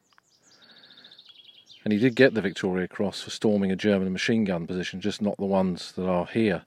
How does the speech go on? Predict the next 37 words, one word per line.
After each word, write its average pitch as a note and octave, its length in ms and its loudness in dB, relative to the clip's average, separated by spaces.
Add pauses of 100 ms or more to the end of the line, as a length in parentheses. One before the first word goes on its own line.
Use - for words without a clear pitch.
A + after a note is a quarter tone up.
(100)
He B2 120 0
was A2 140 2
found C3+ 340 6
as G2+ 80 0
an A#2 120 -2
unknown A#2+ 440 6
Australian G#2+ 500 2
soldier, A#2+ 460 4 (200)
but G#2 80 -2
the G#2 60 6
artefacts G#2+ 680 4
with A2+ 140 4
him F2 220 -2 (120)
identified G2 720 0
him E2 240 -8 (220)
as A2 80 -16
Captain - 340 -6
Jeffries. F2+ 600 -4 (240)
And A2 60 4
his G#2+ 120 2
father C3+ 280 8
had A2 260 4 (200)
quite B2 200 6
an B2 60 6
unusual A#2 640 4
inscription G2+ 640 2
placed G#2 320 -2
on G2 80 0
his G2 100 0
grave, G#2+ 580 2 (760)
which - 140 -6
is G#2+ 120 2
one A2+ 120 6
that's G#2+ 140 2
always A2 240 6
impressed G2+ 420 0
me. G#2+ 300 2